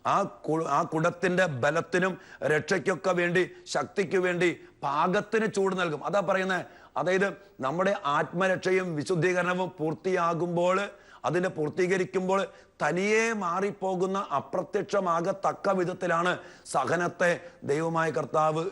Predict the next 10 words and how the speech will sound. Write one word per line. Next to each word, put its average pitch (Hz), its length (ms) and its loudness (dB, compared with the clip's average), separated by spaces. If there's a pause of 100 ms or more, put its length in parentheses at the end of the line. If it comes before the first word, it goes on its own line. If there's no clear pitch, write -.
രൂപപ്പെടുത്തിയിരിക്കുക. 139 720 -4
ഇങ്ങനെ 165 300 0
പറയുന്നത്. 170 380 2 (300)
അതുകൊണ്ട് 180 340 2
തന്നെ 185 180 2
ശരിയായ 180 680 2 (340)
വളർച്ച 165 440 0
പ്രാപിക്കാതെ 165 840 0 (240)
എളുപ്പത്തിൽ 190 840 0
മാറിപ്പോകുന്ന 170 960 0